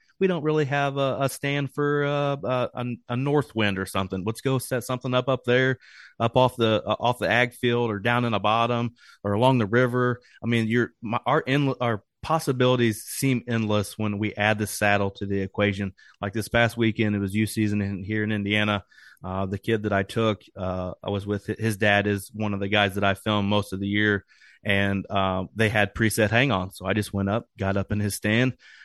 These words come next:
uh, put my, uh, platform, got my stuff got together. And as I did that, the youth hunter made his way up. This kid had the biggest set of cojones I've ever seen on a kid. So it's youth weekend. They're allowed to use rifles, shotguns, whatever.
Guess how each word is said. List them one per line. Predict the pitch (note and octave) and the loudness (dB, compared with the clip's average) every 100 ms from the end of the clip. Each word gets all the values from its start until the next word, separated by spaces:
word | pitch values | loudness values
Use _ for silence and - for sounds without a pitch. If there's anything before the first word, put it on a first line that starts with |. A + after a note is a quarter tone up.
| - - | -16 -10
uh, | F#2+ F#2+ F#2 - - | -4 -4 -4 -10 -10
put | - G#2+ | -4 0
my, | G2 F#2+ | 0 0
uh, | F#2 G2 F#2+ F#2+ _ _ _ - | -2 -4 -4 -6 _ _ _ 0
platform, | A2+ G2 A2 A2+ B2+ | 0 2 2 2 2
got | A#2 - | 2 2
my | G#2+ | 2
stuff | A2+ - A2+ - | 0 0 -2 -2
got | A2+ G#2+ G#2 - F#2+ | 0 0 -2 -12 -10
together. | - G#2 A2 A#2 C#3 | -4 2 4 6 4
And | B2+ G2 F2+ - _ - - | 2 -2 -8 -16 _ -10 0
as | A2+ A2 | 2 4
I | A2+ | 4
did | A2+ A2+ G#2 | 4 2 2
that, | A#2 C3 | 2 0
the | G#2 | 0
youth | G#2 A#2 | 0 0
hunter | A2 A2+ C3 B2+ G#2 G#2 G2+ | -2 -2 -4 -6 -14 -14 -4
made | A2+ A2 | 0 4
his | A#2+ B2+ | 4 4
way | A2 G#2 | 4 4
up. | G#2+ - - - - | 4 0 -10 -8 0
This | D3+ | 0
kid | - C3+ A#2 G#2+ | 2 4 6 4
had | G2 G#2+ G#2 G2 F#2+ | 2 4 4 2 -2
the | G#2 | -2
biggest | G#2 A2+ A#2+ - | 0 2 0 0
set | A#2 | -2
of | A2 | 0
cojones | - G#2+ A2+ A2 G2 | 0 0 2 0 2
I've | G2+ G2+ | 2 2
ever | G#2 | 0
seen | G2+ A#2 G#2+ | -2 -2 0
on | G2+ | 0
a | G2+ | -2
kid. | - G2 - | -2 -4 -2
So | A2 G2+ G2 - _ - | 0 2 0 -8 _ 0
it's | B2+ - | 0 4
youth | C#3+ D#3 | 4 6
weekend. | B2+ A2+ G#2+ F#2+ | 4 4 0 0
They're | A2 G3+ | 2 4
allowed | C3 G2+ | 4 2
to | G2+ | 0
use | G2+ F2 | -4 -2
rifles, | F#2 A2 C3 C#3 C3+ B2 | 2 2 2 2 0 -2
shotguns, | - A#2+ A#2+ A#2+ B2 B2 A#2+ F#2+ | -4 2 2 4 2 2 0 -2
whatever. | G#2+ A#2 A#2 A2 F#2 | 0 4 4 2 0